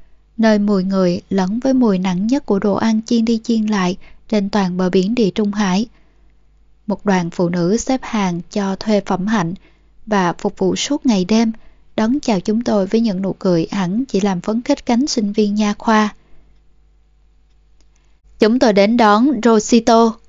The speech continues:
Phát Minh thông báo với tên Marco, kẻ có bộ râu mai giống mũi đất Finisterre đến sững sờ.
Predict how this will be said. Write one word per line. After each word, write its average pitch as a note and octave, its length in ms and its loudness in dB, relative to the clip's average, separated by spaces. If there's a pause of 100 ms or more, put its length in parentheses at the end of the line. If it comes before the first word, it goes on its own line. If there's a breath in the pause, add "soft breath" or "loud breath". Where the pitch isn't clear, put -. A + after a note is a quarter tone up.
(880)
Phát A3+ 180 0
Minh G#3+ 160 2
thông G3 200 0
báo G3+ 260 0
với B3+ 140 0
tên G#3+ 240 0
Marco, G3+ 480 0 (320)
kẻ G3+ 200 0
có C#4 160 0
bộ A#3 260 2
râu A3 100 2
mai G#3+ 420 0
giống B3+ 320 0
mũi G3 240 0
đất C#4+ 260 2
Finisterre A3+ 640 0 (140)
đến A3 220 2
sững G3 260 -2
sờ. G3 340 -2